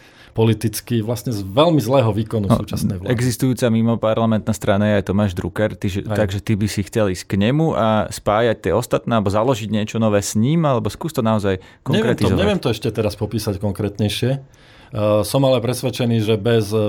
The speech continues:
Speaker 1: vytvorenia silnejšej alternatívy to nepôjde. Ja si myslím, že sa budú musieť začať spájať.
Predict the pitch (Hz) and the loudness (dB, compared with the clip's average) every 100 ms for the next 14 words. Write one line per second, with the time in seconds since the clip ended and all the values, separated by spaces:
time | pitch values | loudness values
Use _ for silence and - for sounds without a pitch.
0 | 101 98 107 117 113 110 107 107 104 95 | -2 -4 -4 -2 0 0 0 0 -2 -6
1 | - _ _ _ _ - - 135 135 123 | -14 _ _ _ _ -12 0 2 4 2
2 | 110 113 104 104 104 101 95 98 92 98 | 2 0 -2 -2 -2 -2 -4 -6 -4 -4
3 | 90 101 92 101 - 101 110 92 90 90 | -4 -2 0 0 0 -2 -2 -2 -4 -4
4 | 92 92 90 107 92 90 - - 101 98 | -2 -2 -2 -4 -4 -4 -10 -6 -4 -4